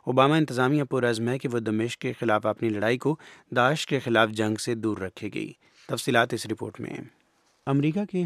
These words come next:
حکام کا کہنا ہے کہ شام کے اندر داعش کے جنگجوؤں کے خلاف فضائی کارروائی کے لیے وہ دمشق کو اپنے اہداف کے بارے میں پیشگی اطلاع نہیں دیتے۔ حکام نے شام کی فورسز کو خبردار کیا ہے کہ وہ اتحاد کے جنگی جہازوں کے ساتھ نہ الجھیں۔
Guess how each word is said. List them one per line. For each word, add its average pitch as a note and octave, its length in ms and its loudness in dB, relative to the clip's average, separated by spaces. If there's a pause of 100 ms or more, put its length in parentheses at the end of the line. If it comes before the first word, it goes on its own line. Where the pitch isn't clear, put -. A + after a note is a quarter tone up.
حکام C3 320 0
کا C3+ 100 -4
کہنا B2 260 -4
ہے C#3 80 -4
کہ D3 120 -8
شام A2+ 280 -2
کے A2+ 100 -2
اندر G#2+ 200 0
داعش G2+ 380 -4
کے A2+ 180 -2
جنگجوؤں G2 460 -2
کے A2 100 -8
خلاف G2+ 360 -4
فضائی G2 280 -4
کارروائی F#2+ 380 -4
کے B2 140 -4
لیے A2+ 220 0 (380)
وہ D3 100 0
دمشق C3+ 440 0
کو D#3 120 2
اپنے B2 300 0
اہداف G#2 360 -2
کے C3 100 -2
بارے G2+ 240 2
میں A2 120 0
پیشگی A2 440 -4
اطلاع G2+ 300 -4
نہیں G#2+ 220 -2
دیتے۔ F#2+ 360 -6 (400)
حکام C3+ 300 4
نے B2+ 200 6
شام A#2 300 0
کی B2 140 -2
فورسز A2+ 440 -4
کو A#2+ 140 -4
خبردار G#2 420 0
کیا G#2 240 -4
ہے B2 80 -2
کہ B2+ 100 -2
وہ G#2 160 -2
اتحاد G2+ 420 -4
کے A2 200 -2
جنگی G2 340 -2
جہازوں F#2 420 -4
کے G#2+ 100 -6
ساتھ G#2 320 -6
نہ G2+ 80 -2
الجھیں۔ F2+ 380 -4